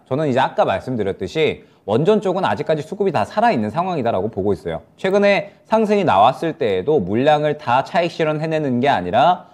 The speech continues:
어느 정도의 물량은 보유를 한 상태에서 차익 실현을 했다라고 보고 있거든요.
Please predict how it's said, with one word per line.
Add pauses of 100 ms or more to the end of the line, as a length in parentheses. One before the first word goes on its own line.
(120)
어느
정도의
물량은
보유를
한
상태에서
차익
실현을
했다라고
보고
있거든요.